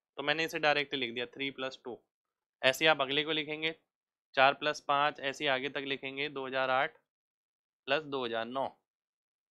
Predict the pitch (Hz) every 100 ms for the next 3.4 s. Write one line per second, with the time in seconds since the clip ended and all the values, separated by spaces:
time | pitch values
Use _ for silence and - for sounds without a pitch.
0 | _ _ _ _ _ _ _ _ _ _
1 | _ - 151 143 165 165 156 151 160 156
2 | 156 165 160 151 - 117 _ - 127 135
3 | 139 135 127 104